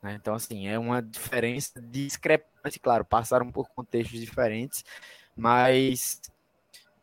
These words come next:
eu faço a ressalva, a França melhorou? Melhorou, mas continua tomando gol, né? Isso não mudou. Continua tomando gol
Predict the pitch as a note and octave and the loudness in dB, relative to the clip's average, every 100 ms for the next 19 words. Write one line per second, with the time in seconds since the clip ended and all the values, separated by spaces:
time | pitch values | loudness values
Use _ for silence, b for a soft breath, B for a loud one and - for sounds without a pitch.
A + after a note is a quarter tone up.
0 | _ - D3+ C#3+ C#3 C#3+ D3 F3+ - C#3 | _ 10 10 12 10 10 8 6 8 8
1 | A2+ G2+ - - - - A#2+ A#2 A2+ G#2+ | 6 0 -6 -8 -4 0 0 0 -2 -4
2 | - _ _ _ _ _ C3+ C#3+ C3+ C3 | -6 _ _ _ _ _ 2 4 6 8
3 | C#3+ A2+ _ - - - A2+ C3 C3 F#2+ | 8 6 _ -20 -20 -8 0 2 2 0
4 | F#2+ G2 - A#2 A2+ A#2+ A2 A2 B2 B2 | -6 -10 -6 -8 -6 -8 -6 -4 -4 -4
5 | D#3 D3+ F#2 _ _ _ _ _ - F#2 | 0 0 0 _ _ _ _ _ -12 -10
6 | G#2 - A#2 A2 C3+ D#3 A2 - b b | -8 -8 -8 -6 -2 0 0 -2 b b
7 | - B2+ C3+ C3+ D3 D#3 C#3 C3+ C3 B2 | 0 0 2 2 4 4 0 0 2 6
8 | D3+ G#3+ - | 10 10 8